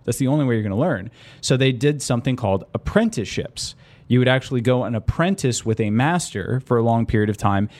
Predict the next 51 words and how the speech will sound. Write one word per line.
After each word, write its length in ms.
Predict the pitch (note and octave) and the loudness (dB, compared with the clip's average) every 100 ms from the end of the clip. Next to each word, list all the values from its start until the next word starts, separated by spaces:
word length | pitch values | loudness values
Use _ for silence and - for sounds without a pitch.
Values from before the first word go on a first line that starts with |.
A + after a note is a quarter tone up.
| - - | -8 0
and 120 | B2 | 2
they 60 | |
would 140 | A#2 A2 | 2 0
teach 260 | D#3+ D#3 | -2 0
you 80 | C#3+ | -2
how 180 | A#2 B2+ | 2 0
to 80 | C3+ | 0
perform 380 | B2+ - A#2 G#2+ | -2 -2 0 0
the 60 | |
job, 400 | G2+ D3 C3+ - - | 2 2 2 -2 -2
and 160 | A#2+ | 0
they're 180 | A#2+ - F3 | 0 0 0
educating 720 | A3 G3 D3 C3+ A2 G#2+ G2+ | 0 0 -4 0 0 2 0
you 300 | F#2+ F#2+ F#2+ - - - | 2 2 -2 -10 -12 0
while 300 | A#2+ B2 B2+ | 4 4 4
you're 160 | A#2+ | 2
working. 520 | B2+ D#3+ - G#2 - - - _ - - - _ - - | 2 2 0 -10 -14 -20 -20 _ -20 -20 -20 _ -8 0
Now, 380 | C3 B2+ B2+ D#2+ | 4 4 2 -2
that's 460 | A#2+ C#3 D3+ - | 0 0 0 -4
the 140 | - C3+ | -4 -2
Calvary 480 | - B2 B2 B2 A#2 | 0 2 2 2 4
model 540 | A#2 B2+ A2+ G2+ A2 - - - | 6 6 4 2 -2 -10 -12 2
as 400 | A#2+ A#2 A2 A2+ _ | 4 6 2 -4 _
I 120 | A2 A2 | 0 2
experienced 640 | G#2+ - B3 B2 F#2+ - | 0 0 2 2 -2 -8
it. 180 | F#2 - | -6 0
So 180 | A2+ A2 | 0 2
when 180 | B2 | 2
I 120 | B2+ A#2+ | 2 2
was, 280 | A#2 - - | 0 -2 -2
when 160 | B2 | 0
I 60 | A2+ | 0
came 260 | B2 D3 C3+ | 0 0 0
on 160 | G#2+ | -2
staff 640 | - - E3 B2 G2+ - - - - - | -4 -2 0 0 -2 -6 -12 -20 -12 -2
and 140 | B2 | 2
I 20 | A#2+ | 4
was 220 | A#2+ - | 2 0
just 200 | B2 - | -4 0
functioning 360 | A#2+ - A#2+ | 0 0 0
as 100 | A2 | 0
a 60 | G#2 | 0
volunteer, 720 | G#2+ A2+ A2 - G#2 A2 G#2+ | 0 2 0 2 2 4 2
and 120 | G2+ | 2
then 120 | G#2 G#2 | 0 2
I 40 | |
was 100 | G#2 | 0
being 180 | G#2+ G#2+ | 0 -2
discipled 460 | G#2 G#2+ G#2+ A2 G2 | 0 0 0 0 0
by 120 | G#2 | 0
Bo, 380 | G#2 G2+ G2+ | 2 2 2